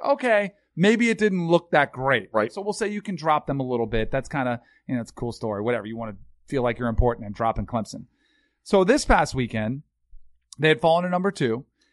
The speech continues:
Speaker 1: and they were playing against my Florida State Seminoles.
Speaker 2: Yeah.
Speaker 1: All right?
Speaker 2: <laughs>
Speaker 1: They go out there, they take out some of their frustrations. It's forty-two to nothing at halftime.
Speaker 2: Yep.
Speaker 1: They are making their statement, right? They're going out there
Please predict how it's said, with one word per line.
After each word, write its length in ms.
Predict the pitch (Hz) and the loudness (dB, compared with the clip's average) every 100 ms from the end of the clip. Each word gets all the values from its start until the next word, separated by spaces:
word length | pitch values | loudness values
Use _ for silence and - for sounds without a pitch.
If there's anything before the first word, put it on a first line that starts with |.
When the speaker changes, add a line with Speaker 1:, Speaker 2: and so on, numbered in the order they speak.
| _ _ | _ _
Speaker 1:
and 160 | 151 160 | 0 4
they 80 | |
were 140 | 170 190 | 4 2
playing 460 | 175 143 139 156 - | 2 2 0 -2 -8
against 380 | 147 139 135 - | -4 -4 -4 -4
my 200 | 135 135 | -2 -2
Florida 300 | - 131 120 | -4 -12 -10
State 260 | - 131 - | -6 -6 -4
Seminoles. 320 | 131 110 - | -6 -4 0
Speaker 2:
Yeah. 240 | 117 127 143 | 0 0 0
Speaker 1:
All 80 | |
right? 280 | 139 147 196 - - - | 0 2 0 4 6 6
Speaker 2:
<laughs> 160 | 123 82 _ - - 131 | 4 -6 _ -16 -14 2
Speaker 1:
They 220 | 190 240 | 4 6
go 200 | 269 247 | 6 6
out 240 | 196 170 | 6 4
there, 180 | 165 156 | 2 0
they 160 | 160 170 | 2 0
take 240 | 185 190 | 0 0
out 180 | 208 190 | 2 2
some 160 | 202 180 | 0 2
of 40 | |
their 120 | 170 | 2
frustrations. 720 | 165 165 143 151 131 - 135 - | 4 0 0 -2 -4 -4 -10 -6
It's 160 | 185 - | -6 -6
forty-two 800 | - 208 233 247 233 226 226 | -8 0 4 4 2 -2 -2
to 80 | 202 | 0
nothing 360 | 190 180 180 165 | 0 -2 -2 -6
at 60 | 143 | -2
halftime. 440 | 135 123 120 92 87 | -2 -4 -8 -8 -6
Speaker 2:
Yep. 260 | 104 95 | -4 -2
Speaker 1:
They 220 | 147 185 196 | 2 4 6
are 260 | 180 170 | 4 2
making 500 | 156 170 190 202 190 | 0 -2 -2 -2 -4
their 140 | 175 170 | -2 -2
statement, 680 | - - - 160 - 113 110 | -4 -6 -2 -2 -4 -14 -2
right? 280 | 139 165 | 0 0
They're 120 | 165 151 | -2 -4
going 260 | 180 185 | -2 0
out 220 | 180 165 | 0 -2
there 240 | 180 165 | -4 -6